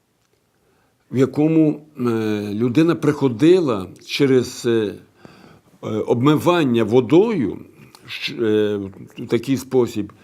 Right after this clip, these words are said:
й-, е, якби обмити себе від гріхів. Е, згадайте, ми зараз, е, торкнемося цих слів, сказаних Іоанном.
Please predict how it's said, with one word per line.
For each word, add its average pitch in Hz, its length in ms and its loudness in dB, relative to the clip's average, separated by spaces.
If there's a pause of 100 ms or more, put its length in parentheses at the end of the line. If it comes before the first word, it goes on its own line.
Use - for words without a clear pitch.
(220)
й-, 107 240 -6
е, 107 680 0
якби 110 400 0
обмити 127 800 2
себе 123 640 0
від 117 380 -6
гріхів. 110 720 -6 (2500)
Е, - 260 -10
згадайте, 139 680 -2
ми 110 460 0
зараз, 151 560 0
е, 113 340 0 (1800)
торкнемося 139 920 -4
цих 107 280 -6
слів, 123 440 -2
сказаних 101 580 -10
Іоанном. - 360 -10